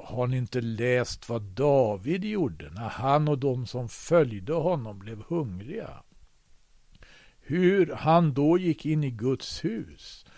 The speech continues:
och hur de åt skådebröden, fast det ju varken för honom eller för de som följde honom var lovligt att äta sådant bröd, utan endast för prästerna."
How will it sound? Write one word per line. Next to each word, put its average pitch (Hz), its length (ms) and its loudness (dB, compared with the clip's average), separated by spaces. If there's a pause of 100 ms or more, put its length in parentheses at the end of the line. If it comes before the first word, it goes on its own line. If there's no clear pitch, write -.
(320)
och 113 160 -4
hur 139 160 4
de 139 140 4
åt 147 560 6
skådebröden, 135 1300 2
fast - 540 -2 (100)
det 113 180 -8
ju 139 140 2
varken 139 460 4
för 131 180 -2
honom 139 600 -4 (360)
eller 147 220 4
för 165 140 2
de 160 240 10
som 151 200 4
följde 135 500 2
honom 110 480 -2
var 135 160 4
lovligt 117 1040 2 (260)
att - 240 -8
äta 110 680 -4
sådant 101 680 -4
bröd, 139 560 -6 (480)
utan 113 380 -6
endast 107 480 -4
för 92 100 -12
prästerna." - 840 -4